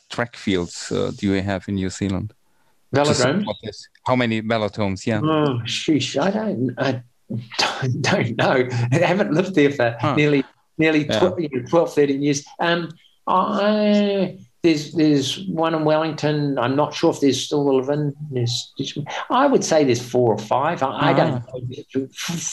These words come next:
Speaker 2: five. You know, there's probably f-, three or four, I'd say, you know, decent facilities,
Speaker 1: Mm,
Speaker 2: and,
Speaker 1: okay.
Speaker 2: and there's probably some, and there's probably another three or four, you know, just concrete, you know, outdoor tracks. So, you know, uh,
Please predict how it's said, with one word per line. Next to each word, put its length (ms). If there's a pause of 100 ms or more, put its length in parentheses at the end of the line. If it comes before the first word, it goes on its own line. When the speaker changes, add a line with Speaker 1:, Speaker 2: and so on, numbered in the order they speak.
(180)
Speaker 2:
five. 580 (180)
You 80
know, 60
there's 160
probably 440
f-, 840 (560)
three 520
or 100
four, 840
I'd 220
say, 340
you 80
know, 180 (760)
decent 460
facilities, 640
Speaker 1:
Mm, 60
Speaker 2:
and, 140
Speaker 1:
okay. 320
Speaker 2:
and 120
there's 220
probably 220
some, 200 (160)
and 320
there's 200
probably 280
another 280
three 320
or 60
four, 520 (100)
you 100
know, 220 (640)
just 420
concrete, 580
you 80
know, 160
outdoor 400
tracks. 400
So, 360 (120)
you 80
know, 260 (160)
uh, 120